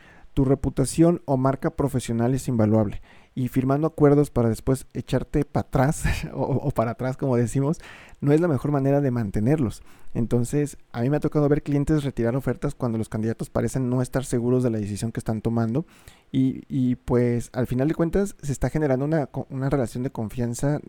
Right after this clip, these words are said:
de, desde prácticamente las raíces, ¿no? Desde los procesos de selección. Entonces, a mí me ha tocado ver y como, como experiencia, tuve un cliente que era una fintech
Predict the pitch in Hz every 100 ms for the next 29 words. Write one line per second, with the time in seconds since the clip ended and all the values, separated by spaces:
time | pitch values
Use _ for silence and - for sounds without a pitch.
0 | - 92 - _ 127 110 107 101 104 101
1 | - - 104 - 123 120 135 131 107 101
2 | 123 - 104 117 117 107 107 107 - 110
3 | 120 135 107 107 - 123 110 - - -
4 | - 104 98 113 131 135 - 117 113 127
5 | - 147 131 147 165 - - - - 110
6 | 113 113 110 101 - - 107 107 113 117
7 | 127 151 151 - - - _ - 135 135
8 | 135 135 127 151 143 123 123 117 - 135
9 | 165 175